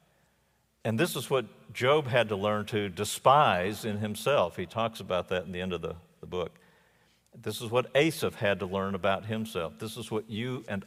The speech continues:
I need to learn about ourselves.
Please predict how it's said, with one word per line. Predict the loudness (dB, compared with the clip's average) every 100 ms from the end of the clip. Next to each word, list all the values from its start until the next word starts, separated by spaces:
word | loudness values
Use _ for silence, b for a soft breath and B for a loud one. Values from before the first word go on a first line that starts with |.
| -2
I | 0 2 0 0 -4 -8 b b b b b b
need | -8 -4
to | -4
learn | -2 -2 -4 -4
about | -2 -2 -2 -8 -20 _ _ -4
ourselves. | -2 -2 -4 -10 -12 -12 -14 -18 -20